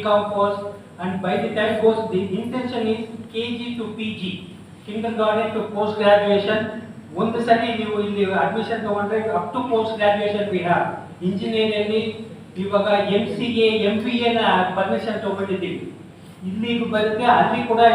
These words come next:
ಎಂ ಬಿ ಎ, ಎಂ ಸಿ ಎ ಕ್ಲಾಸಸ್ ಇರುತ್ತೆ. All the aspects of the ಸಿ ಎ ಹೋಗೋರಿಗೆ ಸಿ ಎ ಕ್ಲಾಸಸ್ ಕೂಡ ಮಾಡಕ್ಕೆ ಪ್ರಯತ್ನ ಪಡ್ತಾ ಇದ್ದೀವಿ. ಎಲ್ಲ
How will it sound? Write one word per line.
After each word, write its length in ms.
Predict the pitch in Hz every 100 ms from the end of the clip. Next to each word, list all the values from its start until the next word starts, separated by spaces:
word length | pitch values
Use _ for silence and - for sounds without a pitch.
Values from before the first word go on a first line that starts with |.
| 202
ಎಂ 80 | 208
ಬಿ 80 | 220 220
ಎ, 40 | 208
ಎಂ 100 | -
ಸಿ 80 | 220 214
ಎ 80 | 214
ಕ್ಲಾಸಸ್ 380 | 196 196 202 196
ಇರುತ್ತೆ. 260 | 175 175 - - - - - 202
All 240 | 220 247 254 254
the 80 | 254 226
aspects 360 | 233 233 240 233
of 60 | 214 214
the 100 | 196 196
ಸಿ 120 | 208 233 240
ಎ 20 | 226
ಹೋಗೋರಿಗೆ 500 | 220 220 220 220 214 220
ಸಿ 120 | 220 233
ಎ 20 | 233
ಕ್ಲಾಸಸ್ 340 | 214 220 214 202
ಕೂಡ 100 | 214 -
ಮಾಡಕ್ಕೆ 360 | 196 196 220 - - - -
ಪ್ರಯತ್ನ 260 | 196 208 214 214
ಪಡ್ತಾ 220 | 202 196 175
ಇದ್ದೀವಿ. 240 | 147 - - - - - - - - - - - - - - 165
ಎಲ್ಲ 180 | 185 254